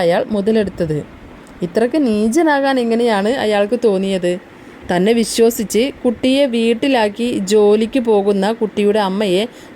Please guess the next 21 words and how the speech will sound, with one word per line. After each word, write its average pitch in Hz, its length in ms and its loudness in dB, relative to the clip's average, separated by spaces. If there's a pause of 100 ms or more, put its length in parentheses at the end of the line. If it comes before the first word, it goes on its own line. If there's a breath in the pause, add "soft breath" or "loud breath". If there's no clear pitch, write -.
താൻ 196 220 0
ഒരിക്കലും 226 540 2
വിശ്വാസവഞ്ചന 233 880 0
ചെയ്യരുത് 220 640 0
എന്ന് 226 300 2 (340 loud breath)
അയാൾക്ക് 277 480 2
തോന്നാതിരുന്നത് 262 920 2 (220)
ഇവിടെ 262 220 2 (320)
സാഹചര്യം 262 760 2
തന്നെയാണ്. 175 400 0 (260)
എല്ലാത്തിനും 254 680 0
സൗകര്യമായ 254 880 2
സാഹചര്യവും 233 1000 0
ചാൻസും 214 540 0
നൽകുന്നു. 165 540 -2 (320)
ഉത്തരം 226 340 0 (180)
അമ്മമാർ 220 480 0 (100)
തന്നെയാണ് 208 460 -2 (160)
ഇതിലെ 196 280 -4
പ്രധാന 185 440 0
കുറ്റക്കാർ. 170 580 -4